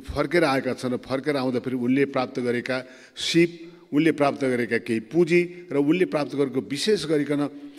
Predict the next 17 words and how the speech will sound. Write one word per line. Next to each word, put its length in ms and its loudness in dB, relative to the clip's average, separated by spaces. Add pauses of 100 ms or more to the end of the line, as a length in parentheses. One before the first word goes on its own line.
(100)
श्रम 480 0
गर्ने 240 2
जुन 160 0
संस्कार 560 -4
या 160 0 (240)
कल्चर 340 0
छ 220 -10 (480)
त्यो 160 0
चिजलाई 480 4
चाहिँ 160 -4
के 100 0
छ 140 -4
भने 560 -4
उनले 260 2
सिकेका 460 0
सिपहरूलाई 560 -2
अझ 100 -2